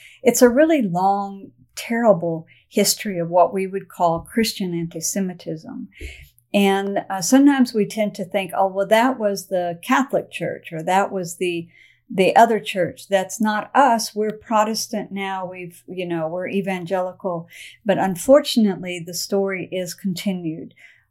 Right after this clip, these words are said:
uh, under the father of the Reformation, Martin Luther. Um, he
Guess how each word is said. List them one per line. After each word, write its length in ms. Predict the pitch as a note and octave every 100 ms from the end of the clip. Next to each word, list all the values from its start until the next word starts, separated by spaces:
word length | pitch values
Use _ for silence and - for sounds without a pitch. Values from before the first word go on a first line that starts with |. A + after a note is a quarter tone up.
| -
uh, 260 | F3+ E3+ D#3+
under 240 | F#3+ F3+
the 100 | F3+
father 720 | F3 G3+ F#3+ G3 G3+ G3 G3
of 160 | F#3 E3+
the 100 | E3+
Reformation, 920 | F3 F3 - G3 F3 F3+ - F3+ F3
Martin 400 | F3 E3+ - F#3+
Luther. 520 | F#3 F3 - A3 A#3+ - _ - - _ _ -
Um, 580 | F#3 F3+ F3 F3 E3 -
he 760 | - - A3 A3+ A#3 A3 G#3+